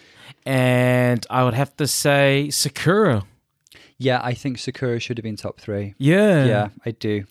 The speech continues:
Speaker 2: I
Speaker 1: Really,
Speaker 2: do.
Speaker 1: really,
Speaker 2: I do. I'm
Speaker 1: really,
Speaker 2: in
Speaker 1: really
Speaker 2: agreement.
Speaker 1: good. Really, really con-, convincing. Really
Speaker 2: Yeah.
Speaker 1: convincing performers. The bottom three was, um, definitely Dahlia.
Speaker 2: Yeah.
Speaker 1: Um, definitely Nikki.
Speaker 2: Yeah.
Speaker 1: And,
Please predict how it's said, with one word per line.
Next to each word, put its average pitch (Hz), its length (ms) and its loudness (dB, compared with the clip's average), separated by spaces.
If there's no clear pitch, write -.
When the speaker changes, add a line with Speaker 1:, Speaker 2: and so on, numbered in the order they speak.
Speaker 2:
I 151 60 0
Speaker 1:
Really, 180 140 4
Speaker 2:
do. 170 80 4
Speaker 1:
really, 160 360 0
Speaker 2:
I 143 60 -2
do. 160 280 -2
I'm 165 40 -4
Speaker 1:
really, 160 100 4
Speaker 2:
in 175 60 2
Speaker 1:
really 160 120 4
Speaker 2:
agreement. 165 260 2
Speaker 1:
good. 139 80 -4
Really, 180 160 0
really 175 160 0
con-, 151 380 -2
convincing. 147 720 2
Really 165 180 2
Speaker 2:
Yeah. 180 120 4
Speaker 1:
convincing 160 440 2
performers. 143 760 0
The 160 100 2
bottom 220 420 4
three 143 480 -2
was, 127 560 2
um, 123 400 0
definitely 156 840 2
Dahlia. 131 800 2
Speaker 2:
Yeah. 82 420 -6
Speaker 1:
Um, 123 400 2
definitely 147 680 2
Nikki. 139 840 0
Speaker 2:
Yeah. 76 380 -8
Speaker 1:
And, 139 840 2